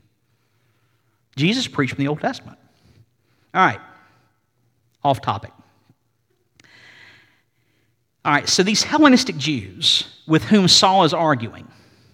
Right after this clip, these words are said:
this is the same group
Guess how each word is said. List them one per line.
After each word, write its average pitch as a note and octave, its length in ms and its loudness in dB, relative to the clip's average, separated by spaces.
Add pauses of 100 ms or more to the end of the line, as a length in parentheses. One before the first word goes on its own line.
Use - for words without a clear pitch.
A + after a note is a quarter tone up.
(1300)
this C4 300 2
is G#3+ 120 -2
the E3 100 -4
same G#3+ 400 2
group F#3+ 400 0